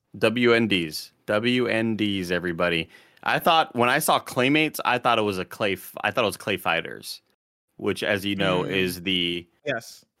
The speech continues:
Speaker 1: terrible, uh, fighting game that I loved as a kid, 'cause it was like, I was playing, uh, oh gosh, what was that M T V show?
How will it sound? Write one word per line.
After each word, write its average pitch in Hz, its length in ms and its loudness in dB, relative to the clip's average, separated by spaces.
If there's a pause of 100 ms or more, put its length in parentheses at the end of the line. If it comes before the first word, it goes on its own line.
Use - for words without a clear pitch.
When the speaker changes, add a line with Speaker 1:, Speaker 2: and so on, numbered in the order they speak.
(120)
Speaker 1:
terrible, 98 720 2 (240)
uh, 87 240 2
fighting 101 380 -2
game 82 280 -4
that 87 140 0
I 87 100 2
loved 90 340 2
as 80 120 -6
a 85 60 -12
kid, 82 380 -6
'cause 87 160 -10
it 90 60 -2
was 87 200 -6
like, 87 340 -4 (400)
I 95 140 0
was 90 240 -2 (240)
playing, 92 440 0
uh, 82 360 0 (600)
oh 92 160 -14
gosh, 92 260 -10
what 95 120 -10
was 104 120 -10
that 92 140 -8
M 92 160 -6
T 98 160 -10
V 92 200 -8
show? 87 380 -12